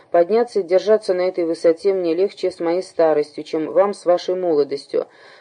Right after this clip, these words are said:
но все-таки вы можете с вашим не умом, уму грош цена, а с вашим добрым, любящим и открытым на все лучшее сердцем.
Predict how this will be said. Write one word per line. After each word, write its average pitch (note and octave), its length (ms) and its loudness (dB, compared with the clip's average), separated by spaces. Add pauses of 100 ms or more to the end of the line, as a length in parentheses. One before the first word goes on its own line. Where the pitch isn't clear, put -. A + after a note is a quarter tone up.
но F#3 100 -2
все-таки A3+ 440 2
вы F3 140 0
можете G3 400 -2
с - 100 -14
вашим F3+ 420 2
не F3 100 -2
умом, E3+ 480 0 (160)
уму F3+ 260 0
грош F3 320 0
цена, F3 480 -4 (300)
а E3 80 -2
с - 100 -10
вашим F#3+ 380 2
добрым, E3+ 400 2
любящим F3 520 0
и D#3+ 40 2
открытым G#3 540 0 (260)
на D#3+ 160 -2
все G#3 420 4
лучшее E3 560 2
сердцем. C3+ 720 -2